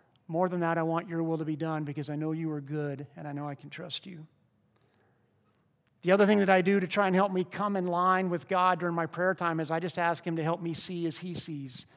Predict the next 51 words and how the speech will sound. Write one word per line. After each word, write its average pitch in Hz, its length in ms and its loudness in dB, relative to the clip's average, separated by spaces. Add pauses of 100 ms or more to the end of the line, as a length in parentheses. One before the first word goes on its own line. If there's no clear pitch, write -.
(680)
'cause 139 160 -8
you 175 120 0
and 170 80 0
I 165 120 0
don't 165 200 -2
see 175 200 -6
things 156 260 -4
the 147 80 -8
way 143 140 -4
God 139 260 -6
does. 120 380 -10 (880)
The - 80 -10
Bible 165 220 4
says 160 220 0
His 175 220 -2
thoughts 170 320 2
are 160 60 0
above 156 240 0
our 165 180 4
thoughts, 170 280 0
His 160 240 -4
ways 165 280 -2
are 147 80 -6
above 143 240 -6
my 147 220 -6
ways. 127 420 -10 (1120)
And 156 100 -10
so 165 120 -4
I 156 100 2
ask 185 300 4
God, 156 200 -2
"God, 175 200 0
help 202 180 2
me 214 120 -4
to 190 80 0
see 208 240 -6
things 190 300 -4
the 170 60 -8
way 175 160 -4
that 156 140 -8
you 185 240 -4
do," 165 140 0
because 160 280 -2
as 170 140 4
I 160 100 2
see 240 440 -4
things 208 560 -4
the 175 100 -6
way 175 180 -4
God 180 360 -2
sees, 214 520 -8